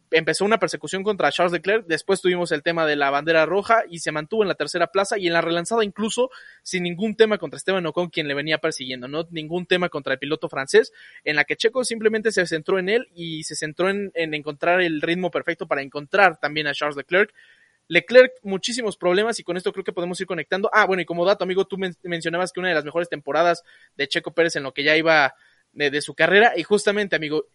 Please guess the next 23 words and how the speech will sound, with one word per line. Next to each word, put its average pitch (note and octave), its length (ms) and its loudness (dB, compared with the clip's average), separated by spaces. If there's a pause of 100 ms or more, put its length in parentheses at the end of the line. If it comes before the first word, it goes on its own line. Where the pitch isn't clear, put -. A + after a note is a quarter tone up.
(100)
con F#3+ 200 0
este A3+ 260 0
podio F#3+ 500 2
en, D3 340 -4
en D3+ 240 -4
Suzuka, E3+ 600 0
en D3+ 100 -2
el D3 80 -2
Gran E3 160 0
Premio E3+ 200 -2
de D3 60 -2
Japón, G3+ 360 -4 (280)
Checo A3 260 2
ya G3 120 4
consigue F#3+ 300 0
catorce F3+ 400 -2
podios F3 400 0 (180)
con E3 140 -2
la - 20 -2
escudería D#3 380 0
de E3 80 4
Red E3+ 200 2
Bull A#3+ 240 -2